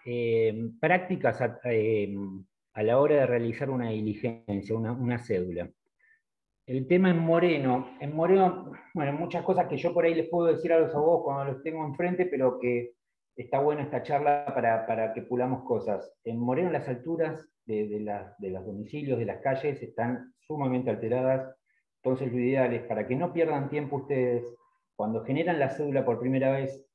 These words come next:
ya sería lo ideal que pongan las entrecalles,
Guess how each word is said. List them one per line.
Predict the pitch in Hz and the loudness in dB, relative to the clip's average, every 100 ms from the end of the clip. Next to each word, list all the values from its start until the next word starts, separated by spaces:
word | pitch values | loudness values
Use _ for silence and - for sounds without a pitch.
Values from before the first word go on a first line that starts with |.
| _ | _
ya | - 147 | -10 -8
sería | 139 131 139 | -4 -2 0
lo | 127 120 | 0 2
ideal | 127 160 175 - - | 2 2 0 -6 -10
que | 127 | -6
pongan | 139 135 | -2 0
las | 127 131 | 0 -2
entrecalles, | 107 120 104 92 92 | -4 -2 -2 -2 -8